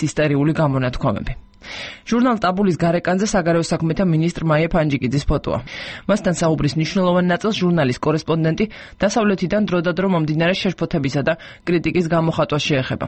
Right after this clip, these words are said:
მაია ფანჯიკიძე აცხადებს. ძალიან მალე ყველა ეს ეჭვი გაიფანტება, რადგანაც მას შემდეგ, რაც ახალი ხელისუფლება მოვიდა,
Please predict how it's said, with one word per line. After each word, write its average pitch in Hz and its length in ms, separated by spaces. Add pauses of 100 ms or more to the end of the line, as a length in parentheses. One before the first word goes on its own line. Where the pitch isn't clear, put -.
(120)
მაია 165 240
ფანჯიკიძე 151 480
აცხადებს. - 440 (580)
ძალიან 208 320
მალე 160 220
ყველა 143 240
ეს 143 140
ეჭვი 160 180
გაიფანტება, 147 560
რადგანაც 123 380
მას 151 180
შემდეგ, 156 280
რაც 127 180
ახალი 139 280
ხელისუფლება 156 540
მოვიდა, 160 340